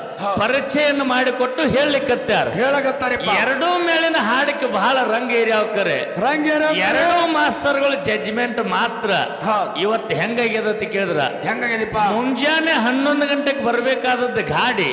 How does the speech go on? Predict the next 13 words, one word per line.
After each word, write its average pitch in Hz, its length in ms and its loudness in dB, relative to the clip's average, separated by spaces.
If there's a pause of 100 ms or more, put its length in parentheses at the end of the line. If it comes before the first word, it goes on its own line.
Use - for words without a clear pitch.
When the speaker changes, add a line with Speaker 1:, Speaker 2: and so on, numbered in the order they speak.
(200)
Speaker 1:
ಹಾ, 233 60 2
ಹಾ. 285 480 4
Speaker 2:
ರಾತ್ರಿ 247 480 0
ಎಂಟಕ್ಕೆ 226 440 -2
ಬಂದಂಗ 226 400 -2
ಕಾರ್ಯಕ್ರಮ 202 640 -2
ನಡೆದಾವ. 139 340 -2
Speaker 1:
ಹೌದಾ? 285 400 0 (680)
Speaker 2:
ಯಾಕೆ 269 440 0
ಹಿಂಗ 285 160 -2
ನಡೆದಾವು 262 520 2
ಅಂತ 254 200 0
ಕೇಳಿದ್ರ, 226 500 0